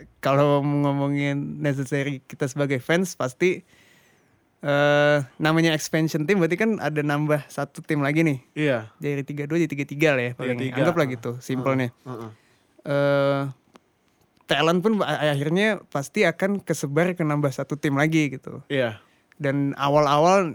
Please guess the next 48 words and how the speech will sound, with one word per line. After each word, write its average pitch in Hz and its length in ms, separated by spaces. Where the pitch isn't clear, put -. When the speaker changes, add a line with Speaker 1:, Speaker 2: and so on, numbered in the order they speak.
Speaker 1:
itu 147 320
tim 180 280
pasti 156 240
bakal 139 480
suck - 440
dulu 147 480
gitu 135 280
loh, 123 80
untuk 143 200
beberapa 135 240
tahun. 127 440
Speaker 2:
Iya 143 240
sih, 131 120
pasti, 110 240
Speaker 1:
Nah, 135 360
Speaker 2:
pasti. 127 60
Speaker 1:
karena, 139 380
Speaker 2:
Kayak 143 380
Speaker 1:
eh, 135 60
Speaker 2:
Texans 170 320
ya, 139 120
masalah. 117 320
Texans 151 280
kan 165 80
dulu 175 160
expansion 139 320
Speaker 1:
ya, 135 560
pasti 131 160
Speaker 2:
sucks 175 80
Speaker 1:
kan 214 80
Speaker 2:
dulu. - 200
Speaker 1:
di 156 200
tiap 151 240
tim 202 160
ada 165 160
beberapa 151 560
players 170 400
yang 151 160
nggak 139 80
mau 143 160
mereka 139 400
ke 139 320
expansion 151 480
draft 151 320
kan, 131 240
pasti 131 160
Speaker 2:
Ah. 135 80
Speaker 1:
ditahan. 127 400